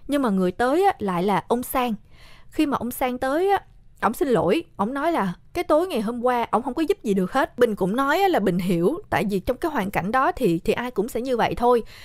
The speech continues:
Nhưng mà lần này ông Sang nói ổng muốn ở lại, tại vì nếu mà tối nay có chuyện gì xảy ra thì ổng có thể giúp cho mọi người trong gia đình. Mọi người cũng vui vẻ nói chuyện với nhau thôi. Hương mới nói chứ,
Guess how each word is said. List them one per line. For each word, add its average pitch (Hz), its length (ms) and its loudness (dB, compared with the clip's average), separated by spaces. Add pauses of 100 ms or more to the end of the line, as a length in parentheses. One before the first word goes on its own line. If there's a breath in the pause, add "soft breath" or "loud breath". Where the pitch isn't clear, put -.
(140 loud breath)
Nhưng 302 180 0
mà 262 80 0
lần 202 220 0
này 196 160 -4
ông 240 140 -4
Sang 254 280 -6
nói 254 180 -4
ổng 196 160 -4
muốn 320 120 -2
ở 254 100 -2
lại, 196 300 0 (380 soft breath)
tại 185 120 -2
vì 208 120 2
nếu 240 140 0
mà 302 140 -2
tối 285 240 -2
nay 330 120 -6
có 311 100 -2
chuyện 175 200 -4
gì 180 100 0
xảy - 180 -4
ra 233 260 -4
thì - 80 -6
ổng 190 140 -2
có 294 80 -4
thể 208 140 -6
giúp 254 200 -4
cho 277 80 -2
mọi 208 160 -6
người 180 160 -2
trong 220 160 -4
gia 220 100 2
đình. 190 200 2 (120)
Mọi 214 120 2
người 254 120 0
cũng 294 180 -2
vui 330 180 4
vẻ - 160 0
nói 330 120 -2
chuyện - 160 -4
với 277 100 -4
nhau 302 200 -2
thôi. 269 240 0 (300 loud breath)
Hương 302 260 0
mới 320 120 -2
nói 330 240 0
chứ, 359 260 2